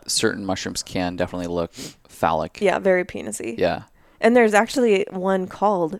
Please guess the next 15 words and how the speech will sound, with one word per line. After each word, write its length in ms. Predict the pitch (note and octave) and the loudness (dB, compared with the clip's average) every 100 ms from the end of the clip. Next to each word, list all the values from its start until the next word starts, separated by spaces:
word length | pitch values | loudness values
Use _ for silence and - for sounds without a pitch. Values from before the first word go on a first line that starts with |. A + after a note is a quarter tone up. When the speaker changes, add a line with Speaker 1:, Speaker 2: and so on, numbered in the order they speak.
| - | -4
Speaker 2:
Penis 360 | A3 F#3+ F3+ - | -2 0 -2 -2
Envy. 460 | F#3+ F#3+ E3 - F#3+ - | -2 -2 -4 -8 -10 -2
Speaker 1:
Right. 300 | G2 F2 - _ _ _ _ _ - | 0 0 -6 _ _ _ _ _ -2
Speaker 2:
Yeah. 120 | F#2 | -2
Speaker 1:
It's, 200 | F2+ - - | -2 -6 -4
it's, 380 | G2 - - - | -4 -2 -4 -4
um, 400 | F#2 E2 D#2 C#2+ | -4 -4 -4 -4
Speaker 2:
It's 80 | - | -4
in 80 | G2 | -2
the 300 | - G#3+ G#3 | -2 0 4
Speaker 1:
one 260 | A3 A#3 | 4 4
of 120 | A3 | 2
the 60 | F3+ | 2
Speaker 2:
psilocybe 240 | E3+ F#3+ | 2 2
Speaker 1:
most 300 | - - - | 0 -2 -4